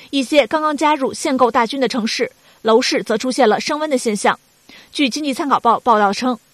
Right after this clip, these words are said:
郑州出现裹着被子连夜排队买房的现象。有业内人士指出，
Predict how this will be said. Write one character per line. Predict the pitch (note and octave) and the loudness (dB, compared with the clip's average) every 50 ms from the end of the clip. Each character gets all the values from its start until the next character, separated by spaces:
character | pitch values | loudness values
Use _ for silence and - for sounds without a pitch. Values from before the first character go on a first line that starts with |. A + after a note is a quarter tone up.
| _ - - - _ | _ -20 -20 -20 _
郑 | - F#4 E4 C4+ B3 | -4 -2 0 2 4
州 | C#4+ C#4 D4 | 4 4 4
出 | - - D4 | 2 -6 -8
现 | C#4 - E4+ E4+ D4+ - _ | -4 -2 -2 -2 -2 -4 _
裹 | - A3+ F#3+ | -2 -2 2
着 | B3+ C4 | 2 2
被 | A#3+ D4 C4+ B3+ | 4 4 4 4
子 | G3 A3+ - | 4 -4 -4
连 | F3 G3+ A3 | -2 -2 2
夜 | A#3 A#3 | 2 2
排 | G#3+ - G#3 F#3+ | 0 0 -6 -2
队 | F3 C4+ A#3 - | 2 2 2 2
买 | F#3 G3 G3 | 2 -6 -4
房 | - G#3 G#3 | -4 -2 -2
的 | A#3 | 0
现 | A#3+ C4 A3+ | 2 2 0
象。 | A3+ - C4 G#3+ - _ _ _ _ _ _ _ - - - - | 2 2 2 2 2 _ _ _ _ _ _ _ -20 -20 -14 0
有 | - A#3+ A3+ | 4 4 6
业 | B3+ C#4 C4 | 8 6 6
内 | A#3+ A3+ | 6 6
人 | A3 A#3+ | 4 2
士 | A#3+ B3+ | 0 -2
指 | G#3 A3+ G#3 | -4 -6 -6
出， | G3 - C#4 C4+ C4+ | -4 -2 -2 -2 -2